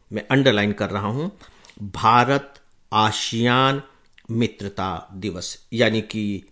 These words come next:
इस वर्ष में, खासकर दो हज़ार बाईस में, भारत आसियान देशों के साथ अपने संबंधों को और ज्यादा सुदृढ़ करने की कोशिश करेगा।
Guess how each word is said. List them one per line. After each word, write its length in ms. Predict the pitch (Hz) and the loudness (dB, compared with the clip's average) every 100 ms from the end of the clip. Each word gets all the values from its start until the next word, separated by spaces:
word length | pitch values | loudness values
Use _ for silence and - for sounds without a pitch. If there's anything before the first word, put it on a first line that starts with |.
| - | 0
इस 220 | - - | 2 2
वर्ष 360 | 110 104 - - | 0 0 -2 -6
में, 200 | 98 95 | -6 -6
खासकर 460 | - 101 - 107 | -6 -6 -4 -6
दो 120 | 98 98 | -4 -6
हज़ार 300 | 92 95 90 | -6 -8 -4
बाईस 440 | 101 123 123 - | 2 2 2 -2
में, 260 | 90 131 - - - - - - - | -4 -6 -8 -20 -20 -20 -20 -20 -12
भारत 480 | 101 143 156 170 - | -4 2 4 4 4
आसियान 840 | 117 113 - 127 147 165 151 110 | 2 2 -2 0 2 2 0 -2
देशों 340 | 104 113 110 110 | -2 -2 -2 -4
के 100 | 110 | -6
साथ 320 | 107 107 - | -4 -4 -6
अपने 260 | 98 - 104 | -12 -6 -4
संबंधों 640 | - 92 95 127 139 131 | -4 -6 -4 -2 0 -2
को 360 | - 120 - - | -4 -6 -4 0
और 500 | 131 135 135 123 95 | 4 6 4 0 -4
ज्यादा 360 | 110 101 98 101 | -2 -2 -2 -4
सुदृढ़ 680 | - - 127 104 98 104 | -4 -4 -4 -4 0 0
करने 400 | 101 - 90 90 | 0 -4 -4 -4
की 120 | 90 90 | -8 -10
कोशिश 520 | - 87 - 71 - | -10 -10 -10 -14 -12
करेगा। 600 | 69 - 85 78 82 80 | -12 -10 -10 -10 -16 -20